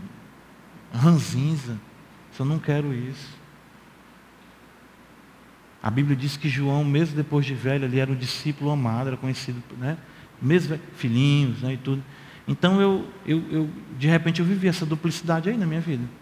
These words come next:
Aqui com os irmãos amados e tudo e tal. Quando o camarada acenava pra mim, a flanelinha, "Vai pra lá, cara, embora." Não vou dizer que toda vez eu tenho dinheiro, mas o meu estado, a, a, a minha postura era pecaminosa. E são essas coisas que exatamente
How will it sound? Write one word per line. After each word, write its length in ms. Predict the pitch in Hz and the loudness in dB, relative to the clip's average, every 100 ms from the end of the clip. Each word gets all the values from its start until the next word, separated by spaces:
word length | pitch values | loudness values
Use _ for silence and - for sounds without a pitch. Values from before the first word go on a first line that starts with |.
| - - - - | -20 -20 -20 -8
Aqui 180 | 113 - | -6 -4
com 120 | 120 | 0
os 100 | 123 | 0
irmãos 400 | 127 117 123 131 | 2 0 0 0
amados 460 | 127 131 147 160 131 | -2 -2 0 -2 -4
e 20 | 120 | -6
tudo 220 | 139 143 | -4 -4
e 40 | 127 | -4
tal. 300 | 131 135 147 - - - - - | -6 -6 -10 -18 -20 -20 -18 -2
Quando 160 | 156 | -2
o 20 | 135 | 2
camarada 600 | 143 139 139 135 131 139 | 2 2 2 0 -4 -6
acenava 420 | 127 - 135 131 131 | -6 -2 2 4 4
pra 120 | 131 | 4
mim, 100 | 139 | 2
a 40 | |
flanelinha, 480 | 131 143 131 131 135 | 2 2 2 4 2
"Vai 460 | 98 139 127 120 - | 6 8 10 6 4
pra 180 | 131 | 2
lá, 180 | 101 104 127 - - | 2 -2 -4 -6 -6
cara, 260 | - 135 120 | -4 -4 -4
embora." 400 | 120 113 120 113 | -6 -4 -4 -6
Não 800 | 113 - - - - - - 190 | -10 -18 -20 -20 -20 -20 -4 0
vou 40 | |
dizer 140 | 196 233 | 2 2
que 80 | |
toda 160 | - 214 | 2 2
vez 120 | 170 | 4
eu 120 | 202 | 4
tenho 140 | 196 208 | 4 2
dinheiro, 360 | 196 202 196 | 4 2 4
mas 260 | 196 202 190 | 4 0 0
o 140 | - | -2
meu 180 | 175 208 | 2 4
estado, 460 | 247 - - 175 175 | 4 0 2 2 2
a, 40 | |
a, 360 | 170 - 151 139 | 0 -2 -2 0
a 40 | |
minha 200 | 143 196 | 2 2
postura 800 | 240 208 - - 175 196 175 120 - | 2 0 0 -2 -2 -2 -2 -4 -4
era 160 | 139 151 | -4 -4
pecaminosa. 460 | 151 160 156 120 85 - - - - - - - - - - - - - - - - - - | -4 -4 -6 -6 -10 -18 -20 -20 -20 -20 -20 -20 -20 -20 -20 -20 -20 -20 -20 -20 -20 -16 -4
E 40 | 135 | 0
são 220 | - 196 | 2 4
essas 340 | 208 185 - | 4 0 -2
coisas 600 | - 165 190 175 127 - | 0 4 6 6 2 -2
que 100 | - | -4
exatamente 880 | 135 139 156 151 123 147 156 - - | 0 2 2 2 2 2 2 -2 -6